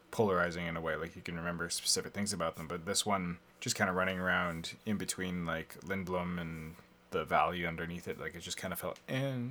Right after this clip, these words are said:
there's a forest and some grass and some mountain ranges, and then a very close draw distance." So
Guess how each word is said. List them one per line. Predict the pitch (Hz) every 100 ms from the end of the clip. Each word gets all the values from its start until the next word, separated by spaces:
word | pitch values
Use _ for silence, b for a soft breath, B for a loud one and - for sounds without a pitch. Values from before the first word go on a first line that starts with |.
| 127
there's | 113 104
a |
forest | 110 98 92 98 -
and | 98
some | 98
grass | 87 80 82 - 87
and | 85 90
some | - 87
mountain | 73 82
ranges, | 85 87 87 87 -
and | 87 85
then | 80 80
a | -
very | 90 98 90
close | 90 - 101 -
draw | 92 85
distance." | 92 87 - 73 - - B B B B B B -
So | - 90 76